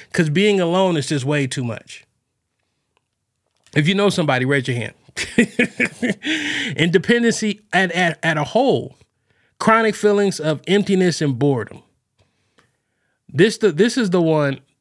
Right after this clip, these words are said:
the last one that I feel like is a trait that we, we sleep on. Vulnerability to life transitions. Like, simple things that happen to normal people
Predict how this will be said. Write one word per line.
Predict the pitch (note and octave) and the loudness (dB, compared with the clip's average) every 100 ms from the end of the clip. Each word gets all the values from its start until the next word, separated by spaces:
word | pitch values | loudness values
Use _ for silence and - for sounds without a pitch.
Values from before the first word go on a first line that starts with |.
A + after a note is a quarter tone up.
| - | -6
the | C#3 C#3+ | -2 2
last | D3+ D3 D3 - | 2 2 -2 -4
one | B2+ A#2+ | -4 -2
that | B2 A#2+ | -2 -2
I | B2+ | -2
feel | A#2+ - - C#3+ C3+ | -4 -10 -4 0 0
like | B2+ B2 _ _ _ _ _ _ _ _ - | 0 -4 _ _ _ _ _ _ _ _ -6
is | B2+ | -2
a | B2+ | -2
trait | - E3+ D3+ C3+ | -2 -2 -2 -2
that | C3+ A#2+ | -4 -2
we, | C3+ B2 | -2 -2
we | - B2+ | -4 -4
sleep | B2+ - D3+ D3+ C3 | -4 -6 -2 -2 -4
on. | A2 - C3 _ - - _ - | -8 -10 -16 _ -20 -20 _ -10
Vulnerability | G#2+ D3+ F3 F3 E3 D#3 D3 D3 | -2 0 2 2 2 2 0 -2
to | - B2+ | -2 -4
life | B2+ C3 B2+ | -2 -2 -4
transitions. | - B2+ A#2+ B2 A#2+ A2+ B2+ - | -4 -2 -2 -4 -6 -10 -12 -6
Like, | B2+ B2+ | -6 -4
simple | - F3+ F#3 E3+ | -4 -4 -2 -4
things | F3 E3 C#3 | -2 -4 -4
that | C#3+ | -4
happen | C#3 D3+ D3+ | -4 -4 -4
to | C3+ | -4
normal | A#2+ C3+ D3+ D3+ | -4 -2 -2 -4
people | - D#3+ C#3+ D#3 | -6 -8 -6 -8